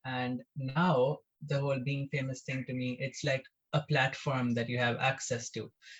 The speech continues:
So when you, when you're a YouTuber who's in the gaming community versus when you have a platform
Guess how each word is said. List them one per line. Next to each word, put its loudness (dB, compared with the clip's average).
So 4
when 12
you, 12
when 10
you're 8
a 6
YouTuber 4
who's -4
in 2
the 0
gaming 0
community 0
versus 6
when 6
you 2
have 4
a 6
platform 2